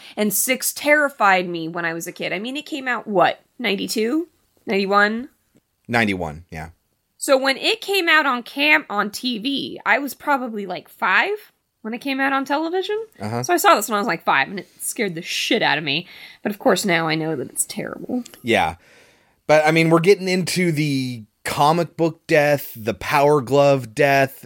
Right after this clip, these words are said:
Speaker 2: the turning into a motorcycle death. But this is where the franchise gets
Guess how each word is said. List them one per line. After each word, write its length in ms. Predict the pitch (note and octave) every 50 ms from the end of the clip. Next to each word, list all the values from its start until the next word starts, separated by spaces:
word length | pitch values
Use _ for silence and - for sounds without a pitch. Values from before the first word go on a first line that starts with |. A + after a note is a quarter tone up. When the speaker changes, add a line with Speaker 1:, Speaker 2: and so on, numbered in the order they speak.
| - -
Speaker 2:
the 220 | A2+ A2 A2 G#2
turning 400 | G2+ - - C#3+ C#3+ C#3 C3+ C#3
into 220 | C#3 C3+ C3 A#2+
a 40 | A2
motorcycle 840 | G#2+ A2+ A#2 B2 C3 C3+ C#3+ C3 - - C3 B2+ A#2+ - C3 B2 A#2
death. 680 | G#2+ - B2 A#2+ A#2+ A#2+ - - - - - - - _
But 160 | - D3 B2 C3
this 180 | E3+ E3 -
is 160 | G3 E3 C3+
where 280 | C3 D3 C#3 C3 C3 C3+
the 120 | B2+ C3
franchise 680 | - - - C3 B2 B2+ B2+ - D3+ C3 A#2+ A2+ G#2 G2
gets 520 | - - A2+ A2 G#2+ - - - - -